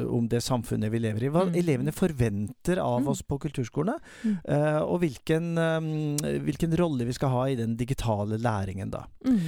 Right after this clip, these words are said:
Speaker 1: Og det er klart at for, for mange av oss som har gått igjennom, eh, denne koronaperioden med digital læring og sånn, så er det jo en viss,
Speaker 2: <laughs>
Speaker 1: eh, han snakket om et begrep som heter digital trøtthet.
Speaker 2: Ja, men vet du hva? Jeg har laget et nytt begrep på det.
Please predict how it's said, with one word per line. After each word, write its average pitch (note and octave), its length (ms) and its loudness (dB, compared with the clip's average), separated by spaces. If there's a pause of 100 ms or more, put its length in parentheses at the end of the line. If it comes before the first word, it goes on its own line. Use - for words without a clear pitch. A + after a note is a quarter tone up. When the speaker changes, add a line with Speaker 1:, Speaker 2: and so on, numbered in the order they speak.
(260)
Speaker 1:
Og C#3 60 4
det C3+ 120 4
er C3+ 60 4
klart A#2+ 160 2
at - 80 -2
for, C3 160 4
for C3+ 240 4
mange C3 340 2
av A#2+ 140 4
oss B2 80 -2
som B2 280 2
har A#2 360 4
gått A#2+ 340 -2
igjennom, A2 560 2
eh, A2+ 220 2
denne G#2+ 320 -2
koronaperioden A2 1080 2
med A#2 260 0
digital A#2 500 2
læring A#2 320 0
og B2 80 0
sånn, C3 160 0
så C3+ 240 2
er A#2 60 -2
det C#3 80 12
jo E3 120 6
en C#3 140 6
viss, C3+ 220 4
Speaker 2:
<laughs> - 80 0
Speaker 1:
eh, C#3 120 4 (160)
han E3 100 6
snakket D3 340 0
om C#3 100 2
et C#3+ 100 0
begrep C3 300 2
som C3 100 0
heter C3+ 200 0
digital C3 560 2
trøtthet. - 720 2 (260)
Speaker 2:
Ja, C4 60 12
men C#4 140 8
vet F#4+ 100 4
du - 80 4
hva? F#4 320 6 (160)
Jeg A#3 140 10
har C#4 120 8
laget A#3+ 380 6
et - 160 -4
nytt A3+ 260 6
begrep G3+ 360 6
på G#3 100 6
det. B3+ 160 4